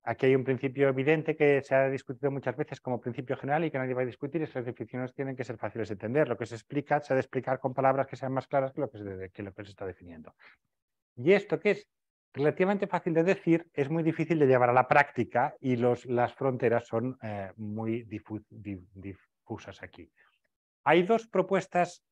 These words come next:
puesto clásicas, entre comillas, de la lexicografía que han tratado estas cuestiones, em, de cómo poder hacer definiciones más fáciles desde la lexicografía de aprendizaje, sobre todo del inglés,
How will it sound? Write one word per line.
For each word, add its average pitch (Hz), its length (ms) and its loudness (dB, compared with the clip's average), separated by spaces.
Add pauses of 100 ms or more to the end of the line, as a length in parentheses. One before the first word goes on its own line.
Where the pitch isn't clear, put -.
(440)
puesto 139 380 -2
clásicas, 131 680 -8
entre 107 460 -10
comillas, 113 480 -8
de 107 80 -8
la 101 60 -8
lexicografía 110 840 -6
que - 120 -2
han 123 100 0
tratado 120 380 2
estas - 260 -4
cuestiones, 123 680 -4 (440)
em, 107 480 -2 (640)
de 117 180 -4
cómo 131 280 0
poder 120 260 2
hacer 113 200 -8
definiciones 110 540 -6
más 104 220 -10
fáciles 147 640 -4 (280)
desde 160 640 2 (240)
la 123 260 4
lexicografía 127 560 0
de 147 60 2
aprendizaje, 131 760 -2
sobre 120 180 -4
todo 123 160 2
del 123 160 0
inglés, 101 540 -6